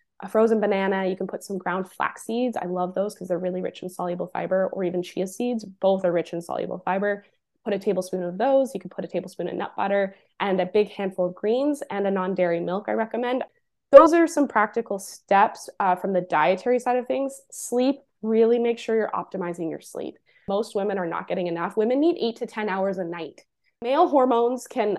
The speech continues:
operate on, like, way less sleep, but our hormones are way more sensitive to changes in sleep patterns.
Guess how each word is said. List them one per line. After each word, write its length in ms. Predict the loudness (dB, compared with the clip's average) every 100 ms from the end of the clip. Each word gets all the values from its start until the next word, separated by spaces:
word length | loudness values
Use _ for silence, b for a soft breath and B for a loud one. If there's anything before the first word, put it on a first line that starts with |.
| 2
operate 460 | 4 4 4 4 4
on, 420 | 2 0 0 -2
like, 180 | -2 6
way 220 | 6 6
less 380 | 4 2 -2 -6
sleep, 200 | -4 0
but 120 | 4
our 180 | 4 4
hormones 420 | 2 2 2 0
are 80 | 0
way 140 | -2
more 140 | -2 -4
sensitive 420 | -4 -4 -4 -6
to 80 | -6
changes 520 | -6 -4 -4 -6 -6
in 120 | -10
sleep 240 | -6 -4 -2
patterns. 420 | 0 0 0